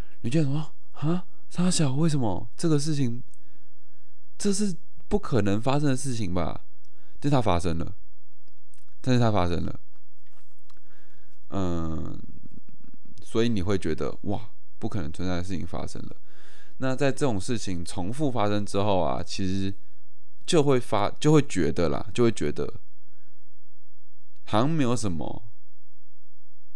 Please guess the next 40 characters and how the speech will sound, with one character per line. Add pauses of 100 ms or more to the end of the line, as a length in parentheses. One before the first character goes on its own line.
不
太
可
能
的。
就
是， (520)
呃，
普
通
人
会
说
疑
心
病
很
重
啦， (160)
但 (720)
我
自
己 (100)
其
实 (680)
不
太
认
同
疑
心
病
很
重
这
种
说
法。 (340)
其
实